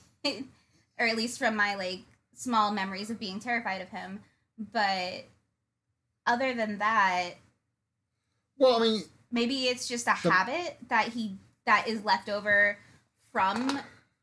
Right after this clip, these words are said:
Speaker 1: when, before The Ring. Maybe it's just a habit that he's kept over the years.
Speaker 2: I, I think it would have been mentioned somehow before. No, I mean, even if it was something like he washed his face or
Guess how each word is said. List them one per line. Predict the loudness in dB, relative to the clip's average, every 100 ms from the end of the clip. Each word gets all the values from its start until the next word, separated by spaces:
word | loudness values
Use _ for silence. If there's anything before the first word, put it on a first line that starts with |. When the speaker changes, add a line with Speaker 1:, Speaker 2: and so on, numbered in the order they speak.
| _ -6
Speaker 1:
when, | 0 0 0
before | -6 -2 -2
The | 0 -4
Ring. | -4 -2
Maybe | -2 -2 -2 -2
it's | -2 -4
just | -4 -4
a |
habit | 0 0 0
that | -4 -6
he's | -8 -4
kept | -4 -4 -8
over | -8 -8
the | -10
years. | -10 -10 -8 -10 -10 -16 _ _ _ -20 -20 _ -2
Speaker 2:
I, | -2 -2 -4
I | 0 0 -2 -4
think | -2 -2 -4 -8
it | -4
would | -2 -2
have | 0
been | 0 0 -4
mentioned | -6 -6 -4 -4 -4
somehow | -8 -8 -6 -4
before. | -6 -8 -4 -2 -2 -4 -6 -14 _ _ _ _ _ _ -4
No, | -4
I | -2
mean, | -4
even | 0 0 2
if | 0
it | -2
was | -2
something | -2 0 -2
like | -2 -6
he |
washed | -8 -6 -8 -10
his | -12
face | -10 -10 -10 -14 -14
or | -14